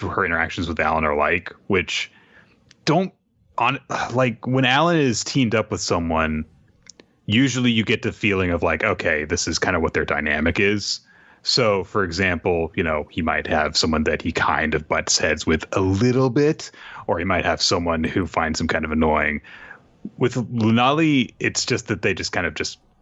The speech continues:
generally get along. But then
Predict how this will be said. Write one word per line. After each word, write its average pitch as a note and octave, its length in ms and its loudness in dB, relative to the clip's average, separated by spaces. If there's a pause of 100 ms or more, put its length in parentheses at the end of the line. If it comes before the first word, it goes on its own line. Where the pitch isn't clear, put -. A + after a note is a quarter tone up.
generally E2+ 540 0
get E2+ 140 0
along. E2+ 560 0 (840)
But G#2+ 440 -2
then B2+ 640 2